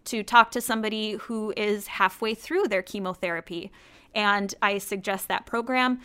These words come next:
It's no problem if we take them through that program when they're halfway through their treatment, chemo or radiation, and they can just use those tools from there on out. And I've heard from a lot of people, like, "Oh, I'm really glad I got these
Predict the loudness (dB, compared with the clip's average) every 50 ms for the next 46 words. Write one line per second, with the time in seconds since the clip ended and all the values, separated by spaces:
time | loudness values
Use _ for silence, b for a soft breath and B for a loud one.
0 | B B B B -8 -8 -6 -4 -2 0 2 2 2 2 2 6 6 6 6 6
1 | 4 0 0 0 -2 -4 -4 -4 -4 -2 -4 -6 -6 -6 -6 -6 -2 -2 -4 -4
2 | -4 -6 -6 -4 -4 -2 -2 -2 -4 -2 0 0 0 0 0 -2 -2 -2 -2 0
3 | 0 -2 0 0 0 0 0 -2 -4 -4 -4 -4 -2 0 0 0 0 -2 -4 -6
4 | -4 -6 -6 -4 -4 -2 -2 0 0 0 0 -2 -4 -6 -6 -4 -4 -4 -4 -4
5 | -6 -10 -16 -18 _ -20 -20 -20 -20 -20 _ -12 -8 -6 -4 -4 -2 -2 -2 -2
6 | -2 -2 -2 -2 -2 -4 -4 -4 -4 -4 -4 -4 -6 b b b b b b b
7 | b b 0 0 2 2 2 0 0 0 0 0 0 0 -2 0 0 0 -2 -2
8 | -4 -8 -8 -4 0 0 0 0 -2 -4 -8 -8 -2 0 0 0 0 -2 -4 b
9 | b b b b -2 2 4 6 6 8 8 8 8 6 4 2 -2 0 0 -2
10 | -2 0 0 -2 -2 0 2 2 2 2 -2 -4 -6 -8 -6 -2 0 0 0 0
11 | -2 -6 -8 -8 -6 -6 -6 -6 -10 -18 -20 b b b b b b b 2 4
12 | 6 6 6 4 0 -2 0 0 2 2 2 0 -2 -8 _ _ 4 6 10 10
13 | 10 10 8 6 2 2 2 4 6 6 4 4 0 -2 -2